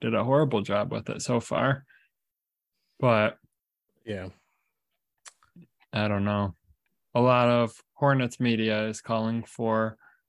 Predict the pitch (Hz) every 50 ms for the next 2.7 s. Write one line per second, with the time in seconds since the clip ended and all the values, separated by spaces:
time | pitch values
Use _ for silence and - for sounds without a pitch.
0 | _ - 135 160 156 135 123 123 120 - 123 120 113 120 117 117 117 113 113 113
1 | 110 - 123 120 113 113 110 - - 117 - - - - 120 117 117 117 113 110
2 | 104 110 113 - - 117 117 113 113 110 117 120 -